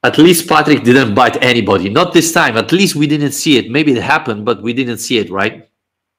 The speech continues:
Murici? Uh, uh, I think Murici is not one hundred percent fit. I think, uh, you know,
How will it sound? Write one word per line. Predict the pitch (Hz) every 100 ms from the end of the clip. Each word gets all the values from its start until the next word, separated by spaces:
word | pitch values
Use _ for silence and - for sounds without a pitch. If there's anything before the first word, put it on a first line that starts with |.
| _ _ _ _ _ _ _ _ _ _ _ _ _ _ _ _ _ -
Murici? | 120 190 214 285 277 - _ _ _ _ _
Uh, | 190 226 233 233 214 226 - _ _ -
uh, | 185 139 - - - - -
I | 165
think | 175 247 190
Murici | 180 156 147
is | 135 120
not | 117 -
one | 117
hundred | 110 101 92
percent | - 101 -
fit. | - 78 - -
I | 95
think, | 95 - 113 107 - - _ _ _ _ _
uh, | 110 110 110 104 101 -
you | 101
know, | 95 73 -